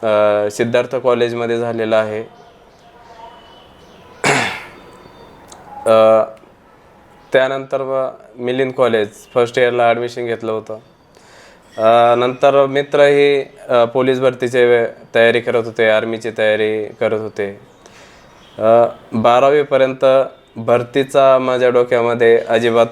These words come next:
कुठलाही संबंध नव्हता किंवा मी विचार केला नव्हता की मी पोलीस होईल किंवा काय, अशा गोष्टी नव्हत्या. परंतु मित्र करायला लागलेत, त्यांच्यासोबत, अ, मीही करायला लागलो. अ,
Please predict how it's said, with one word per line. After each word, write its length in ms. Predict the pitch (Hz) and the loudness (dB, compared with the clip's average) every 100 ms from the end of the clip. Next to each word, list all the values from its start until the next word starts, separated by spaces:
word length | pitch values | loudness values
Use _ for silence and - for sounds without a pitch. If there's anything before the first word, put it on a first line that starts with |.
| - | -4
कुठलाही 480 | 113 120 117 120 - - | -4 0 2 0 -6 -12
संबंध 400 | 127 117 120 123 | -6 -2 0 0
नव्हता 260 | 123 123 | 0 0
किंवा 200 | 123 131 | 0 0
मी 160 | 131 135 | 2 2
विचार 360 | 135 143 135 | 2 2 0
केला 240 | 135 131 120 | 0 -2 -2
नव्हता 240 | 113 117 | -4 -4
की 60 | 113 | -6
मी 140 | 113 | -6
पोलीस 380 | 113 113 110 117 | -6 -4 -4 -4
होईल 180 | 110 107 - | -6 -6 -6
किंवा 180 | 113 | -6
काय, 220 | 104 110 107 | -4 -2 -2
अशा 300 | 110 107 113 | -2 -4 -4
गोष्टी 460 | 107 - 120 117 - - - - - | -6 -4 -6 -6 -10 -20 -20 -14 -2
नव्हत्या. 360 | 120 120 101 95 - _ _ _ _ _ _ - | -2 0 -6 -12 -18 _ _ _ _ _ _ 0
परंतु 540 | 139 151 156 151 147 | 0 0 -2 -2 -2
मित्र 580 | 143 139 143 139 139 139 - _ _ _ _ _ - | -2 -2 0 2 2 -2 -8 _ _ _ _ _ -6
करायला 320 | 123 117 120 | 0 0 2
लागलेत, 340 | 117 113 113 113 - - - - | 0 -2 -4 -6 -10 -20 -20 -12
त्यांच्यासोबत, 840 | - 110 113 113 113 117 117 - - | -4 -4 -4 -4 -2 0 0 -2 0
अ, 200 | 123 123 123 - - - | 2 2 -2 -10 -20 -8
मीही 340 | 127 151 156 | -2 0 2
करायला 320 | 135 117 107 | 0 0 -2
लागलो. 220 | 104 101 104 - _ _ _ _ _ | -4 -6 -12 -16 _ _ _ _ _
अ, 320 | 117 117 117 | -10 -6 -4